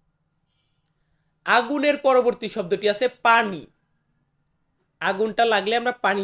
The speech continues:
দিয়ে নেভাই, আমরা তৃষ্ণা লাগলে পানি খাই, পানি বা জল বলি। তো এই পানি বা জল, এটাকে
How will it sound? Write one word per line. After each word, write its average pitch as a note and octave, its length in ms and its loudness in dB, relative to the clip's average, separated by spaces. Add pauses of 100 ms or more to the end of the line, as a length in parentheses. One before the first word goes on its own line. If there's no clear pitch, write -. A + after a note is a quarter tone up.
দিয়ে F#3 200 -2
নেভাই, C#3+ 380 -8
আমরা F#3+ 140 -6 (140)
তৃষ্ণা A#3+ 400 -4 (100)
লাগলে A3+ 200 0 (160)
পানি G3+ 280 0
খাই, D3+ 120 -8 (140)
পানি A3 240 0
বা G3+ 140 0 (220)
জল A3+ 220 6 (120)
বলি। D3 220 -6 (1000)
তো - 100 -6
এই G#3+ 140 -8
পানি B3 220 4 (100)
বা B3 60 6 (140)
জল, A3 180 6 (100)
এটাকে A3+ 260 0